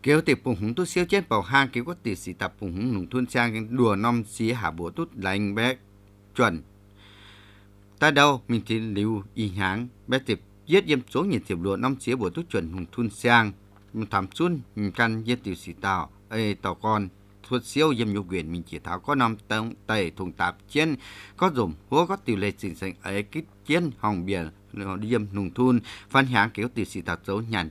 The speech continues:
chìa trồm vào hang xây tràng, miền Màn. Một tỏi thuốc muốn đi bài phía Văn Yên, quyền Yêu Nhuần, xã Thế Liệm, nông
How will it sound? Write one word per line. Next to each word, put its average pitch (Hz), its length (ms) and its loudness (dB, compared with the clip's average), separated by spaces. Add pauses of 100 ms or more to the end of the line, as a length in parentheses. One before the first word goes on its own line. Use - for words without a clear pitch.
chìa 98 240 -2
trồm 85 220 -4
vào 87 160 -4
hang 104 140 0
xây 104 140 -4
tràng, 104 320 8 (120)
miền 101 200 -2
Màn. 104 260 4 (1160)
Một 147 120 2
tỏi 110 120 2
thuốc 175 160 0
muốn 131 180 2
đi 139 60 -4
bài 110 200 2
phía 156 180 0
Văn 139 160 0
Yên, 131 220 0
quyền 95 220 0
Yêu 135 220 0
Nhuần, 98 240 0 (140)
xã 131 120 2
Thế 147 160 -4
Liệm, 113 200 -2
nông 87 200 -6